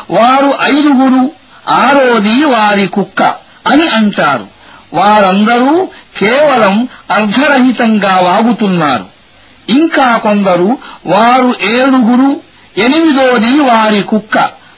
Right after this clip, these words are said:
అని కూడా అంటారు. ఇలా అను, "వారు ఎందరో నా ప్రభువే బాగా ఎరుగును. కొందరికి మాత్రమే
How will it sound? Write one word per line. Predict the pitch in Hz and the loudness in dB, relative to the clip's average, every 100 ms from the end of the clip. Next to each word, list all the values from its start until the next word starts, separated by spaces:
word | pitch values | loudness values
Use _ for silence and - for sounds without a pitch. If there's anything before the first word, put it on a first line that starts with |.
| 196 | -4
అని | 311 | -2
కూడా | 349 285 262 233 | -2 0 0 2
అంటారు. | 208 175 226 220 214 151 113 101 - - - | 0 0 -2 0 0 -2 -4 -10 -20 -20 -6
ఇలా | 190 247 220 190 - | -2 2 2 2 2
అను, | 269 233 - - - - - - | 0 -2 -4 -14 -20 -20 -20 -6
"వారు | 151 226 262 269 240 | -2 2 2 2 0
ఎందరో | 160 180 202 233 247 269 320 - - - | -2 -2 0 0 2 2 0 -4 -12 -4
నా | 185 240 254 | -2 0 0
ప్రభువే | 196 202 202 254 262 302 320 | -2 0 2 2 2 2 2
బాగా | 214 226 269 254 226 | 0 0 2 0 0
ఎరుగును. | 202 226 311 302 147 - _ _ - - - | 0 0 2 0 -2 -8 _ _ -20 -20 -6
కొందరికి | 185 269 320 285 269 240 | 0 2 2 2 2 0
మాత్రమే | 226 214 208 - 196 190 196 240 | 0 0 -4 -4 -2 0 0 -2